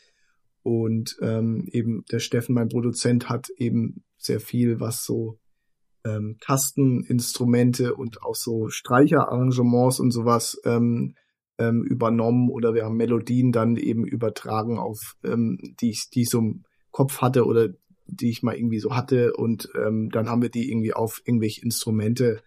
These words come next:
aufgeteilt und auch, auch mehr, mehr E-Gitarre ist jetzt da auch bei vielen Songs drin. Ähm, genau, also es ist jetzt auf jeden Fall kein reines, ähm, ich spiel Akustikgitarre und sing dazu und,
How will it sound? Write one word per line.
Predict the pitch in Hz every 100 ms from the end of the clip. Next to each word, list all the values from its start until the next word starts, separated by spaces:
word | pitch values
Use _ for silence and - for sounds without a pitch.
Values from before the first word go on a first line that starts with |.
| _ _
aufgeteilt | - 123 127 135 127 - 113 123 127 131 _ _ _ _ _ _ _
und | 117 110 - -
auch, | - 113 - -
auch | 110
mehr, | 127 120 113
mehr | 110 113 110
E-Gitarre | 120 127 135 - 113 117
ist | - -
jetzt | 113 - -
da | 104
auch | - 113 -
bei | 110 107
vielen | - 113
Songs | 107 107 110 107 -
drin. | - 117 120 120 _ _ _ _ _ _
Ähm, | 110 107 107 107 110 - _ _ _
genau, | 123 110 110
also | - 120 120
es | 110
ist | -
jetzt | - -
auf | - 120
jeden | 123 117
Fall | - 113
kein | 113 117 110 110 107 - _ _
reines, | 113 113 117 113 113 - -
ähm, | 113 107 104 -
ich | - 90 -
spiel | - 120
Akustikgitarre | 92 - 127 - 113 117 - 107
und | 110 110 107
sing | 120
dazu | 131 151 - 143 131
und, | 131 110